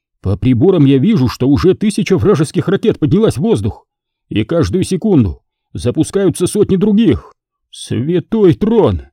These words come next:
Мы влетаем в самый гибельный шторм, какой я когда-либо видел!»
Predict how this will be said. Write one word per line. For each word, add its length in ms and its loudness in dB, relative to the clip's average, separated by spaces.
Мы 220 -2
влетаем 500 0
в 60 -6
самый 320 0
гибельный 460 2
шторм, 340 0
какой 300 0
я 60 2
когда-либо 460 2
видел!» 480 0